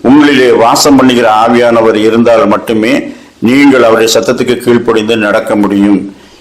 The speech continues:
எவருக்கோ ஒருவனுக்கு ஆவி வருகிறது, உங்கள் காரியங்களை அது சொல்கிறது, அவர் கையில் இருக்க டார்ச் அடிக்கும்போது உங்க வீட்டுல வெளிச்சம் தெரியும் என்று நம்பினீர்கள் என்றால்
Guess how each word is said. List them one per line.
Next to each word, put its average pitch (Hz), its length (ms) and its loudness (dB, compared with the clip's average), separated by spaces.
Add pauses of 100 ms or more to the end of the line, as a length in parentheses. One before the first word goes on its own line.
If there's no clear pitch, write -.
(100)
எவருக்கோ 160 640 2
ஒருவனுக்கு 135 440 0
ஆவி 127 340 2
வருகிறது, 117 760 0 (220)
உங்கள் 160 460 2
காரியங்களை 127 540 2
அது 117 140 0
சொல்கிறது, 117 760 0 (180)
அவர் 151 300 0
கையில் 175 260 0
இருக்க 151 200 -2
டார்ச் 139 400 0
அடிக்கும்போது 127 580 2
உங்க 131 220 2
வீட்டுல 127 340 0
வெளிச்சம் 120 420 0
தெரியும் 113 400 0
என்று 110 220 -2
நம்பினீர்கள் 104 680 0
என்றால் 104 600 0